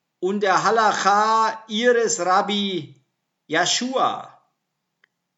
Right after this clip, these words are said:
währenddessen die Juden ihre Halakha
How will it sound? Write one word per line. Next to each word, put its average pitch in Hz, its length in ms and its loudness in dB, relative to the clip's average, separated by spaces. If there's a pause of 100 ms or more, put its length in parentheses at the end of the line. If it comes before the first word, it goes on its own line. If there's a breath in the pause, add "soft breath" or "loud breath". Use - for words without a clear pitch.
währenddessen 180 760 -2
die 202 220 -2
Juden 226 880 0
ihre 196 460 0
Halakha 196 1160 0